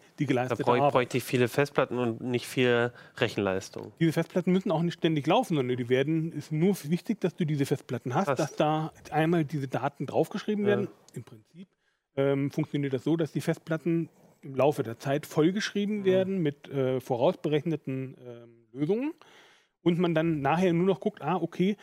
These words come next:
Speaker 1: ich brauche diese Lösung, gucke auf meiner
Speaker 2: Mhm.
Speaker 1: Festplatte,
Speaker 2: Ja.
Speaker 1: hab ich sie?
Speaker 2: Ja.
Speaker 1: Wenn ja, kann ich sie gleich nehmen und kann mir damit diesen Block sichern.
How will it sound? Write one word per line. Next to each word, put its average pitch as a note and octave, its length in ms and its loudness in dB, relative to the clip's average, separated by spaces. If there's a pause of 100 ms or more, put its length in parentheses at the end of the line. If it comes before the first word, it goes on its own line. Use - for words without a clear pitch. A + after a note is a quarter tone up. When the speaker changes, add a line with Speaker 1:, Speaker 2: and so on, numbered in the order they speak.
(240)
Speaker 1:
ich - 140 -10
brauche D3+ 280 2
diese E3+ 260 2
Lösung, G3+ 420 4
gucke G3 240 0
auf D#3 160 0
meiner D3 200 2
Speaker 2:
Mhm. B2 40 -4
Speaker 1:
Festplatte, E3 380 0
Speaker 2:
Ja. C3+ 80 2
Speaker 1:
hab B2+ 160 2
ich F#3+ 140 -4
sie? E3+ 240 0
Speaker 2:
Ja. G3 100 -6
Speaker 1:
Wenn C#3+ 180 2
ja, C#3 240 0
kann E3+ 200 -4
ich D#3+ 100 -2
sie E3 100 -8
gleich D#3+ 320 0
nehmen F3+ 320 2
und E3 100 -6
kann F3 320 0 (300)
mir D3+ 160 2
damit D3 320 0
diesen D#3 200 -2
Block B2+ 200 -2
sichern. B3+ 380 -2